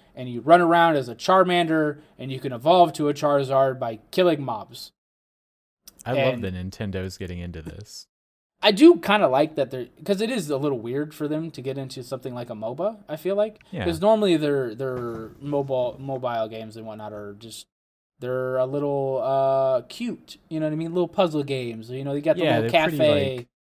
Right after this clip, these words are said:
Speaker 2: simple.
Speaker 1: Right. You got the cafe game that came out last year. Um, you got the little, like,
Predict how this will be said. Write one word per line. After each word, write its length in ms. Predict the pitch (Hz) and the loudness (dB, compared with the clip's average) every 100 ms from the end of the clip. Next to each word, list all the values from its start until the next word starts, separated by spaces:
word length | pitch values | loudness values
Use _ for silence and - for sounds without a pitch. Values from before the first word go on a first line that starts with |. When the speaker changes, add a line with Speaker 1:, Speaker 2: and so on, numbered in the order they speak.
| _ _ | _ _
Speaker 2:
simple. 600 | - - 98 87 78 87 - | -12 -6 -6 -6 -10 -12 -10
Speaker 1:
Right. 480 | 156 151 135 110 90 - | 4 4 4 0 -10 -6
You 120 | 151 | 0
got 120 | 156 | 0
the 60 | 135 | 0
cafe 400 | 165 151 170 156 | -2 -2 -2 0
game 300 | 156 151 147 | 0 0 -2
that 80 | 139 | -4
came 180 | 156 | -4
out 160 | 147 135 | -2 -2
last 300 | 135 135 - | -2 -4 -6
year. 380 | 139 131 127 131 _ _ _ - | -6 -6 -8 -12 _ _ _ -12
Um, 280 | 127 123 117 | -8 -8 -8
you 80 | 143 | 0
got 180 | 156 - | 0 0
the 80 | |
little, 240 | 131 143 131 | -6 -4 -2
like, 300 | 127 113 | -4 -6